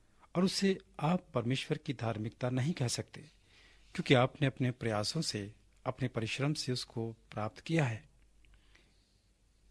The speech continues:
ये वो धार्मिकता है जिसके विषय में लेवी व्यवस्था की पुस्तक के अठारहवें अध्याय के पांचवें पद में और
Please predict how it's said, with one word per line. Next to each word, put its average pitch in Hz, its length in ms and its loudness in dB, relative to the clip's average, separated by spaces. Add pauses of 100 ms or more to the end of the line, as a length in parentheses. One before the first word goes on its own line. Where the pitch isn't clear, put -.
(120)
ये 180 100 4
वो 208 140 6
धार्मिकता 165 560 4
है 113 360 0 (180)
जिसके 123 260 0
विषय 117 260 -2
में 113 140 2
लेवी 107 320 -2
व्यवस्था 107 460 -4
की 131 140 -8
पुस्तक 120 440 -6
के 117 100 -2
अठारहवें 113 440 -4
अध्याय 110 340 -4
के 104 200 -6 (1000)
पांचवें 120 420 4
पद 110 220 0
में 147 220 4
और 110 240 2